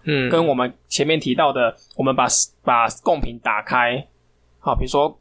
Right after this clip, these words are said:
Speaker 2: 打开那个包装啊，或是种种的，这样子是不是有一个关联性？
Speaker 1: 以前的说法是说，是因为我们插这个香
Speaker 2: 嗯。
Speaker 1: 给，在食物上面的时候呢，好兄弟呢，他比较会吃，他比较可以
Speaker 2: 为什么？
Speaker 1: 他可以吃到这个东西。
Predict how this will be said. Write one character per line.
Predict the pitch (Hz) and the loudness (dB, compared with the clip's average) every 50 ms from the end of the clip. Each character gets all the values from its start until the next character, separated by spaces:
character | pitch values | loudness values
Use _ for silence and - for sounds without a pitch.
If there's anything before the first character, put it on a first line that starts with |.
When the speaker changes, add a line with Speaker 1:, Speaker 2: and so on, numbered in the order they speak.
| _ _ | _ _
Speaker 2:
打 | - 127 113 | -2 -2 -2
开 | 110 143 147 | 0 0 0
那 | 143 | 0
个 | 139 127 | 0 -2
包 | 131 139 131 131 131 | 0 2 0 0 0
装 | 127 - 139 123 120 123 | 0 0 0 0 2 2
啊， | 120 117 110 110 110 110 | 2 2 2 2 2 2
或 | 127 131 123 | 0 0 0
是 | - 147 135 127 120 | 0 -2 -2 -2 -2
种 | - - 120 113 120 | -2 -2 -2 -2 -2
种 | 120 123 110 104 | -2 -4 -4 -6
的， | 113 113 113 113 | -6 -12 -10 -4
这 | - - | -2 -2
样 | 156 147 | -2 -2
子 | 135 123 | -2 -2
是 | - - | -2 -2
不 | 143 | 0
是 | 139 | 0
有 | 131 127 120 123 | 0 2 2 0
一 | |
个 | 120 135 117 | 0 0 -2
关 | - - 131 123 127 | -2 0 -2 -2 -2
联 | 123 117 107 104 | -4 -6 -6 -4
性？ | - - - 135 117 110 104 - - _ _ _ _ - | -2 0 0 0 -2 -2 -6 -10 -16 _ _ _ _ -8
Speaker 1:
以 | - 135 | -6 -4
前 | 127 - 147 139 135 139 151 - | -2 -2 -2 -2 -2 -6 -8 -4
的 | - 143 135 | -2 0 0
说 | 127 - - 160 143 | 0 0 0 0 2
法 | 143 131 | 2 0
是 | 127 147 165 | -2 -2 -4
说， | 151 - 165 143 139 | -2 0 0 0 0
是 | 135 - 185 | 0 0 -2
因 | - 185 170 | 0 2 2
为 | 180 | 2
我 | 185 165 147 | 4 2 2
们 | 131 123 107 | 0 -2 -4
插 | - - 160 147 147 143 | -2 0 0 2 2 0
这 | 139 180 | 0 0
个 | 165 147 | 0 0
香 | - - - 156 139 131 131 131 127 - _ - - | 0 0 0 2 2 0 0 -4 -8 -20 _ -8 -4
Speaker 2:
嗯。 | 147 147 147 135 | -2 0 0 2
Speaker 1:
给， | 127 120 135 131 113 - _ _ - - - - - - | 2 2 2 2 0 -2 _ _ -12 -12 -12 -12 -10 -6
在 | - 208 180 170 | -2 0 2 2
食 | - - - 147 135 | 2 0 2 2 4
物 | 139 156 156 | 4 2 2
上 | - 175 165 | 2 0 0
面 | 165 165 147 | 0 0 0
的 | |
时 | 135 - - 139 | 0 0 0 0
候 | 131 147 151 | 2 2 2
呢， | 143 131 127 123 - - - | 0 0 -2 -2 -6 -10 -6
好 | - - - 123 120 110 | 0 2 2 2 2 2
兄 | - 151 143 139 | 2 0 0 0
弟 | 143 180 165 | 0 0 0
呢， | 151 139 127 | 2 2 2
他 | - 156 156 | 2 0 0
比 | 151 - 117 | -2 -4 -6
较 | - - 139 131 | -4 -2 0 0
会 | 139 143 131 | 2 0 0
吃， | - - - - 131 113 113 117 127 - - - _ _ _ _ _ _ _ | 0 0 0 2 2 2 0 0 -4 -8 -16 -20 _ _ _ _ _ _ _
他 | - - 180 | -4 -4 -4
比 | - - | -2 -2
较 | - 170 | 0 0
可 | 170 - 165 | 0 2 0
以 | |
Speaker 2:
为 | 147 | 0
什 | - - - - | 0 -2 -4 -6
么？ | 98 - - - - | -8 -8 -10 -6 -2
Speaker 1:
他 | - 180 | -2 -2
可 | 180 - 160 | 0 0 0
以 | 143 | 0
吃 | 127 - - 156 | 0 -4 -4 -2
到 | 156 156 151 | 0 0 0
这 | - 165 | 0 -2
个 | - 139 | -4 -2
东 | - 127 123 123 123 | -2 -2 -2 -2 0
西。 | - - - 127 120 123 113 - | 0 0 0 0 0 -2 -4 -4